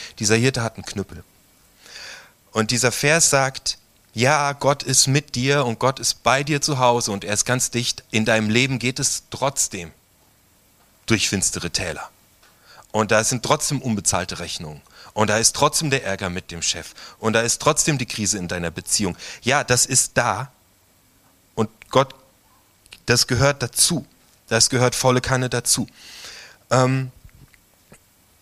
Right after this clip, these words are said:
ich hab mir das, ich hab, ich hab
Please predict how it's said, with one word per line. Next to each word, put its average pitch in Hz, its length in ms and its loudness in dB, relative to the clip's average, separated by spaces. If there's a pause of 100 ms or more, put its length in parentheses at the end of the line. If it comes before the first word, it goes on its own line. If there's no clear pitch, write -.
(800)
ich 143 160 2
hab 160 100 2
mir 165 120 4
das, - 380 4 (460)
ich 135 160 0
hab, 151 100 0 (200)
ich 143 220 -2
hab 147 100 -2